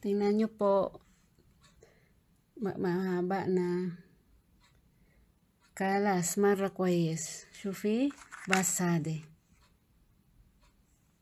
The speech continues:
Tawil dahin.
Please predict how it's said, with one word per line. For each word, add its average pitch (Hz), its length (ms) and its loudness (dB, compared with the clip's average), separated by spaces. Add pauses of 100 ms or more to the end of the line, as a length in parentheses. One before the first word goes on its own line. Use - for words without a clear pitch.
(3000)
Tawil 196 480 2
dahin. 170 640 0